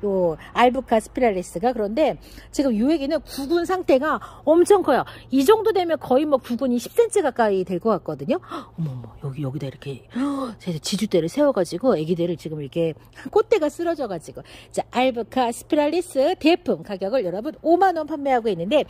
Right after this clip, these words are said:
요 호부-, 화분, 호분이 뭐야, 호분이. 화분 그 사이즈가 대략 한 십육 센치, 매직경 십팔 센치 정도 되는 큰 사이즈 화분에 심겨져 있어요. 저기 이거 보고 깜짝 놀랐어요. <gasps> 뭐야, 이게 정글이야, 밀림이야, 세상에.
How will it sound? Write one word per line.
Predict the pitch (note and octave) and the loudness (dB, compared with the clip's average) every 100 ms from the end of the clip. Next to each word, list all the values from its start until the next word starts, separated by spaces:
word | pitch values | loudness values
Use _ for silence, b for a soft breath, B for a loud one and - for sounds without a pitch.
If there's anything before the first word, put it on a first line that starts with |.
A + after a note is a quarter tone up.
| B B - | B B 4
요 | F4 G#4+ | 8 8
호부-, | F#4 A4+ - F4+ A#3+ | 6 4 4 0 0
화분, | E4+ G#4 F#4 | -2 0 0
호분이 | - F4 G4+ A4+ G#4 | 2 2 4 4 2
뭐야, | G#3 G3+ | 0 0
호분이. | G#3 D4+ D#4 B3+ F#3+ B B - | 2 0 0 0 -2 B B 2
화분 | G4 F#4 F#4 E4+ D4 - | 4 4 2 -2 -6 -2
그 | C4+ B3+ B3 A#3 | 4 4 4 -2
사이즈가 | A#3 C#4+ D#4 C4+ G#3+ C4+ G#3+ D3+ B - | -4 -4 -4 -4 -2 0 0 -6 B -2
대략 | - A#3+ C4 | 2 4 4
한 | C4+ B3 B3+ B B B B | 0 -2 -4 B B B B
십육 | - G#4 F#4 C#4 - | -2 -2 2 0 2
센치, | D#4 B3 F4+ G4 - | 0 2 0 2 4
매직경 | C4+ C4+ F4+ E4 | 4 4 -2 -2
십팔 | - F4 A4+ | -4 0 2
센치 | A4 G#4 E4 | 2 -2 -4
정도 | D#4 C#4 B3 | -4 -4 -6
되는 | G#3+ A3 | -6 -4
큰 | - F#4+ | 0 0
사이즈 | F#4+ D#4+ C4 | 0 -2 -4
화분에 | C#4+ B3+ A#3 | -8 -8 -10
심겨져 | A#3+ D4 D4 C4 F3 | -10 -8 -6 -6 -6
있어요. | - B2+ | -8 -12
저기 | F3 E3 F#3 | -10 -8 -6
이거 | G#3+ B3 | -6 -4
보고 | G3 | -4
깜짝 | F#3 B3+ G4 G#4 | -2 0 0 0
놀랐어요. | G#4 F#4+ - F3 D#4 F#4+ | 2 2 2 -2 -2 -4
<gasps> | F#4+ E4 A3 | -4 -4 -2
뭐야, | G3 D4 C#4 | 4 6 6
이게 | F#3 F3+ | 4 -4
정글이야, | - G3+ A3 A3+ D#3 | -6 -6 -6 -6 -6
밀림이야, | E3+ G#3 A3+ F3 C3 A#2+ A#2 | -6 -4 -4 -4 -8 -12 -16
세상에. | - D3 D3 A#2 A2 | -14 -14 -14 -16 -18